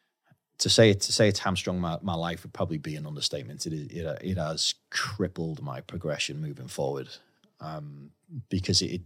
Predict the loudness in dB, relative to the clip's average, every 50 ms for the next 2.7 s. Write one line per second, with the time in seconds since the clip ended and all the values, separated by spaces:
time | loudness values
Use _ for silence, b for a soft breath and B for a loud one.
0 | -6 -4 -2 -2 0 -2 0 0 0 2 2 2 0 0 0 0 0 -2 -2 -2
1 | -2 0 0 2 2 4 4 4 4 2 0 0 -2 -2 -4 -8 _ _ _ _
2 | _ _ _ _ _ -2 2 2 2 2 0 -4 -6